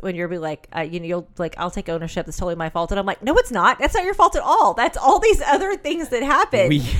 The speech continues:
Speaker 1: you know? But in the moment,
Speaker 2: <laughs>
Speaker 1: it's the right thing to do, you know? It, it is.
Speaker 2: Yeah.
Speaker 1: It is the right thing to do in the moment.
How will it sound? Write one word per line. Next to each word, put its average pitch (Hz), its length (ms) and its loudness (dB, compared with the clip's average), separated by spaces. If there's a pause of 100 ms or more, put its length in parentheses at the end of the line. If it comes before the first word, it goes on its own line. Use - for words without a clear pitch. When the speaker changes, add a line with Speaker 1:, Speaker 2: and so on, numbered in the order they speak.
(240)
Speaker 1:
you 262 140 -6
know? 254 260 -2 (240)
But 302 440 4
in 262 180 8
the 254 80 0
moment, 254 680 0
Speaker 2:
<laughs> - 40 -18
Speaker 1:
it's - 240 -2
the 269 160 0
right 262 440 8
thing 277 260 -2
to 233 120 -4
do, 202 600 -4 (140)
you 233 180 0
know? 202 420 -4
It, - 220 -4
it 254 120 4
is. 294 140 2
Speaker 2:
Yeah. 98 140 0
Speaker 1:
It 233 100 0
is 233 140 -2
the 226 80 -6
right 202 260 -2
thing 226 120 -10
to 214 60 -12
do 208 140 -6
in 190 80 -4
the 185 80 -6
moment. 214 300 -6